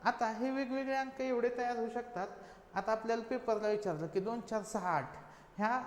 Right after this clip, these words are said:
अंकांची बेरीज किती? म्हणजे ह्या, ह्या चार अंकांपासून ज्या चार अंकी संख्या बनत आहेत,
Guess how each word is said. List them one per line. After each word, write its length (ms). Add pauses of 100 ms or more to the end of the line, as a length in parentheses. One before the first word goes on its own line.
अंकांची 520
बेरीज 420
किती? 200
म्हणजे 680 (280)
ह्या, 380 (960)
ह्या 80 (100)
चार 180
अंकांपासून 720 (640)
ज्या 140
चार 220
अंकी 260
संख्या 320
बनत 340
आहेत, 220